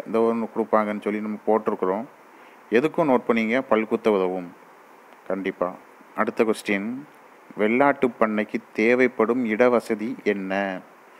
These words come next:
ஒரு meter ஸ்கொயர் by ஆடு. ஒரு meter ஸ்கொயர் ஒரு ஆடுக்கு போதுமானது.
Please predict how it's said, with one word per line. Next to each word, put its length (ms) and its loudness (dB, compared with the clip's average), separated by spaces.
ஒரு 300 2
meter 380 2
ஸ்கொயர் 340 2
by 140 4
ஆடு. 200 -2
ஒரு 140 2
meter 300 -6
ஸ்கொயர் 260 0
ஒரு 160 2
ஆடுக்கு 300 0
போதுமானது. 640 -2